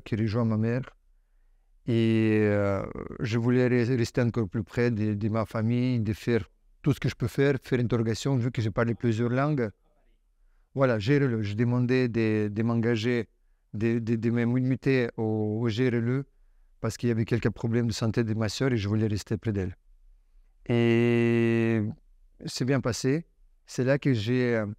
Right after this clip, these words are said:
c'est en, en faisant responsable de, un des inter-, chefs interrogateurs,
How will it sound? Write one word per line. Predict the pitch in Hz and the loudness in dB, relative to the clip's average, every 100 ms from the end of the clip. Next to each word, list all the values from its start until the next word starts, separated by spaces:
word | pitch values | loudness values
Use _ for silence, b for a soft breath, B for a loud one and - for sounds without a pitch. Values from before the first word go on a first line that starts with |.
| _ _ _ - | _ _ _ -20
c'est | - - - - - 143 139 - | -20 -16 -14 -10 -2 0 0 -4
en, | 139 131 127 127 139 | -4 -2 -2 -4 -4
en | 135 | -6
faisant | 123 151 143 123 139 143 139 | -4 0 0 0 0 0 0
responsable | 127 131 - 135 - 135 120 120 110 | 0 -2 0 -4 0 0 0 -2 0
de, | 117 113 107 104 _ _ 131 | 0 0 -2 -4 _ _ -2
un | 131 | 0
des | 117 113 110 110 123 | 2 2 2 2 -2
inter-, | 110 131 123 123 | -4 -4 -4 -4
chefs | - 139 | -4 -2
interrogateurs, | 120 120 110 110 143 175 | -2 -2 -2 0 0 0